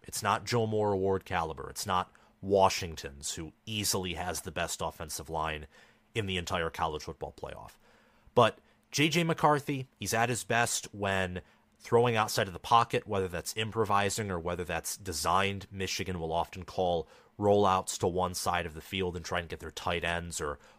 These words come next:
wide receiver Roman Wilson, their number one receiver who wears number one, involved. And yeah, these two quarterbacks are both near elite.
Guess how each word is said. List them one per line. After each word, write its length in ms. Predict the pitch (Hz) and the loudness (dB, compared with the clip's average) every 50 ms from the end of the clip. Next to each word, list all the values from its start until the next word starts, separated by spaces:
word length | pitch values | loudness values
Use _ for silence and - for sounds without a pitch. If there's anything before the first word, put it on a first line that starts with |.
| _ | _
wide 240 | - 87 87 92 85 | 2 2 2 2 0
receiver 440 | 90 87 - - - 98 92 87 85 | -2 -4 -4 -2 -2 -2 -4 -4 -4
Roman 440 | 80 80 87 90 90 90 87 82 80 | -2 0 2 2 2 0 -4 -6 -4
Wilson, 520 | 80 85 90 90 - - 101 90 90 90 101 _ _ _ _ _ _ _ | -2 -2 -2 0 -2 -2 -4 -4 -6 -10 -14 _ _ _ _ _ _ _
their 260 | 80 87 85 82 78 76 - - | -4 -2 0 0 -2 -4 -6 -6
number 320 | 98 95 90 85 87 85 | -4 -4 -2 0 -2 -2
one 280 | 80 82 85 85 80 78 | -2 -2 -4 -4 -6 -8
receiver 580 | 78 - - - 87 85 76 82 82 82 80 - | -6 -6 -6 -4 -6 -6 -8 -6 -8 -8 -8 -8
who 240 | - 90 80 78 73 - _ _ _ _ | -8 -8 -8 -8 -10 -14 _ _ _ _
wears 460 | - 95 90 87 85 82 80 - - - _ _ _ _ _ _ _ - | -4 -2 0 0 0 0 0 -2 -2 -2 _ _ _ _ _ _ _ -12
number 380 | 85 85 87 87 87 87 82 | -6 -4 -4 -2 -2 -2 -2
one, 340 | 78 78 78 78 78 82 82 - _ _ - - _ _ _ _ _ _ _ _ _ _ _ _ _ _ _ - - - | -2 0 0 0 -2 -4 -8 -14 _ _ -20 -20 _ _ _ _ _ _ _ _ _ _ _ _ _ _ _ -20 -8 -6
involved. 640 | 104 92 87 80 85 80 80 85 90 101 - - _ _ _ _ _ _ _ _ _ _ _ _ _ _ _ _ - | -6 -4 -2 -2 0 0 0 0 -2 -4 -8 -16 _ _ _ _ _ _ _ _ _ _ _ _ _ _ _ _ -4
And 500 | 90 90 92 92 90 90 90 87 - - - - _ _ _ _ - | -2 0 0 0 -2 -4 -8 -10 -10 -12 -14 -16 _ _ _ _ -12
yeah, 320 | 95 87 85 107 135 143 - - _ _ _ _ _ | -6 0 2 2 2 2 0 -4 _ _ _ _ _
these 200 | - 95 92 - | -10 -8 -8 -6
two 140 | - - 101 | -6 -6 -4
quarterbacks 640 | - - 113 110 110 92 110 107 107 110 - - - - | 0 2 2 2 2 2 0 0 0 -2 -2 -4 -4 -4
are 80 | 98 90 | -4 -6
both 500 | - - 90 92 104 107 - - - - - | -4 -2 -2 -2 -2 -2 -4 -8 -12 -20 -18
near 380 | 90 90 85 95 95 101 104 101 | -16 -12 -8 -6 -4 -2 -2 -2
elite. 500 | 95 85 80 85 104 143 151 - - | -2 -4 -6 -8 -8 -8 -10 -12 -14